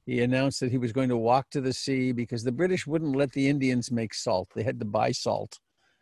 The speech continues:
And so he decided he would walk to the sea, and the, the American reporter got a hold of it.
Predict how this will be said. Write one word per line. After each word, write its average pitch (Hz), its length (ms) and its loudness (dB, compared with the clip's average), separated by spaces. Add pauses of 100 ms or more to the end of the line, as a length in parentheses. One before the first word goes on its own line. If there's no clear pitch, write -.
(300)
And 135 160 -4
so 127 160 -2
he 151 160 2
decided 131 500 -2
he 123 140 -2
would 120 160 -2
walk 120 360 2
to 135 100 -4
the 123 100 -4
sea, 156 440 0
and 120 180 -2
the, 113 400 -4
the 113 100 -4
American 113 1200 -2
reporter 120 520 -2
got 107 180 2
a 107 80 0
hold 117 220 0
of 113 80 -4
it. 139 100 -4